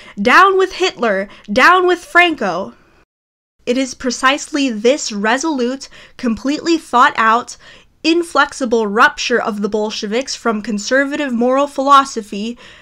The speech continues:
not only of the big, but of the petty bourgeoisie,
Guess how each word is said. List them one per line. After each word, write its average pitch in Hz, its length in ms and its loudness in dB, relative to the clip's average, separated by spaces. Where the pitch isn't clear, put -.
not 262 340 4
only 294 340 -2
of 226 200 -2
the 240 80 0
big, 220 440 -2
but 269 220 0
of 262 180 -2
the 254 100 0
petty 285 360 -4
bourgeoisie, 247 960 -2